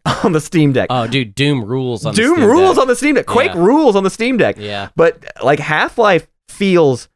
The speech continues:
Speaker 1: especially bad.
Speaker 2: Hey, Valve, what's up with that? Why don't
Speaker 1: <laughs>
Speaker 2: you have your games feel good on your console? It seems weird that you wouldn't think to ma-, make that a priority.
Speaker 1: <laughs> Right.
Speaker 2: You know? Um,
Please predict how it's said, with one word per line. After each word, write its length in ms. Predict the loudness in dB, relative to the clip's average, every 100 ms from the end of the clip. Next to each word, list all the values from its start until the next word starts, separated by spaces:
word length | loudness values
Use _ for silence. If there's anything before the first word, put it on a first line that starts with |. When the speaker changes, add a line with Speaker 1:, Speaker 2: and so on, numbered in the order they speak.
| _ -2 0 -2 -8
Speaker 1:
especially 800 | -6 -2 -2 -2 -2 0 0 0
bad. 540 | 0 -2 -4 -8 -8
Speaker 2:
Hey, 120 | -4 0
Valve, 340 | 0 0 -2
what's 240 | -6 -4 -4
up 180 | -4
with 120 | -6 -4
that? 260 | -4 -2 0
Why 220 | 2 2
don't 340 | 2 2 0 0 -2
Speaker 1:
<laughs> 100 | -2
Speaker 2:
you 300 | -2 0 0
have 260 | 0 0
your 200 | -2 -4
games 440 | -4 -2 -2 -4 -6
feel 240 | -4 -4
good 240 | -4 -4 -2
on 200 | -4 -4
your 340 | -4 -4 -4
console? 520 | -4 -6 -6 -12 -16 -10 -8
It 140 | -8
seems 280 | -6 -6 -6
weird 360 | -6 -4 -4 -4
that 240 | -4 -4
you 120 | -6
wouldn't 460 | -4 -4 -4 -8 -12 -18 _ _
think 240 | -6 -6 -8 -10
to 300 | -8 -8 -12 _ -10
ma-, 140 | -4 -2 2
make 200 | 0 0
that 240 | 0 0
a 40 | -2
priority. 600 | -4 -2 -4 -4 -8 -8
Speaker 1:
<laughs> 40 | -4
Right. 220 | -2 -4
Speaker 2:
You 80 | -6
know? 260 | -6 -8 -12 -18 -18 -10
Um, 380 | -6 -6 -8